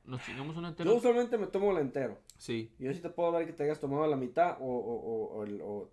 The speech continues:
Speaker 2: tres cuartos, setenta y cinco por ciento,
Speaker 1: Ajá, por ahí.
Speaker 2: algo así.
Speaker 1: Ajá. Y ahí la dejé. Ahí, si acaso, ahí la, ahí la dejé porque yo dije, "No, ya esta madre ya, ya estoy pasando sobre mis límites". Yo no era de
Speaker 2: Sí.
Speaker 1: overdose,
Speaker 2: No, esa madre,
Speaker 1: así. <laughs>
Speaker 2: yo ya estaba medio acostumbrado.
Speaker 1: Ey.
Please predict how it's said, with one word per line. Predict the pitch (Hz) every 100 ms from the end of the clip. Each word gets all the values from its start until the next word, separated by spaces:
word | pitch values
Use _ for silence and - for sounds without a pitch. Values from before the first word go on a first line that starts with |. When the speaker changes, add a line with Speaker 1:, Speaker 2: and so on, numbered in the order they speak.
| _
Speaker 2:
tres | - 117 117
cuartos, | 123 120 113 101
setenta | - 107 101
y | 104
cinco | 110 -
por | - 107
ciento, |
Speaker 1:
Ajá, | 110 107
por | 104
ahí. | 107 107
Speaker 2:
algo | 117
así. | 117 104
Speaker 1:
Ajá. | 110 101 101 _ _ _ _ -
Y | 110
ahí | 113
la | 147
dejé. | 135 101 104 98 98 _ - -
Ahí, | 95 95 95 92
si | -
acaso, | 95 110 110
ahí |
la, | 107 98 -
ahí | 95
la | 101
dejé | 95 104
porque | 104 110 - 92
yo | 90
dije, | 92 98 - 107
"No, | 98 95
ya | 101 98
esta | - 101
madre | 98 101 101
ya, | 104 - - - -
ya | 113
estoy | 127
pasando | 101 127 123 131
sobre | 123 113
mis | 107 104
límites". | 120 127 127 107
Yo | 101
no | 131 143 110 92
era | 90 92 92
de | 87 80 - - - -
Speaker 2:
Sí. | 143 139 - 98
Speaker 1:
overdose, | 98 143 156
Speaker 2:
No, | 151
esa | 180
madre, | 214 226 196 113
Speaker 1:
así. | 139 143 131 107
<laughs> |
Speaker 2:
yo | 131
ya | 202
estaba | 190 175 175
medio | 156 131
acostumbrado. | 110 - 117 123 185 311 170
Speaker 1:
Ey. | 104 101 104 104